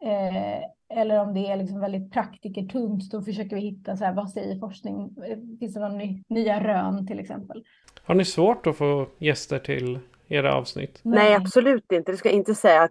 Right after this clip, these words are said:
Speaker 3: Tvärtom så brukar folk, eh, vara väldigt generösa och bli väldigt glada ofta. Och, och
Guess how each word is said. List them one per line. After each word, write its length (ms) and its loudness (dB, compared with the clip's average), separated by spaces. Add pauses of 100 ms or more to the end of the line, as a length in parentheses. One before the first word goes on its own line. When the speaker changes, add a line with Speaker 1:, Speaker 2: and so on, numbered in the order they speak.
Speaker 3:
Tvärtom 600 6
så 140 -4
brukar 460 2
folk, 360 4 (720)
eh, 720 2
vara 100 10
väldigt 460 4
generösa 480 6
och 60 0
bli 100 2
väldigt 260 4
glada 400 8
ofta. 500 2
Och, 360 6
och 80 4